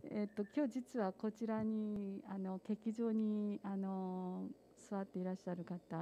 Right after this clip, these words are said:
まあ、人数の問題じゃなくて、本当に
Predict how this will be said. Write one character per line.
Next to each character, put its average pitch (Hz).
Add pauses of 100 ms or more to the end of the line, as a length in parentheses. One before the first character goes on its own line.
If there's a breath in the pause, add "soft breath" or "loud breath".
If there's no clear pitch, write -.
ま 180
あ、 -
人 202
数 240
の 233
問 220
題 208
じ 208
ゃ 202
な 196
く -
て、 180
本 190
当 214
に 208